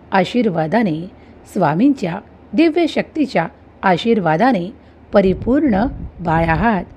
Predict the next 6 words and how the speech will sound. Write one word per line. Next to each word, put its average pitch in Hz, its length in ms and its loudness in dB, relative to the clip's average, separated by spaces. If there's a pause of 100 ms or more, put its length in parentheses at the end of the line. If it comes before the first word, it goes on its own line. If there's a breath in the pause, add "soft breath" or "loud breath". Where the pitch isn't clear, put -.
(420 loud breath)
जेव्हा 180 320 2
तुमची 185 480 -4 (360 loud breath)
स्वप्ने 294 540 2 (300)
पूर्ण 311 260 4
होतात, 254 580 0 (480 loud breath)
तेव्हा 240 280 4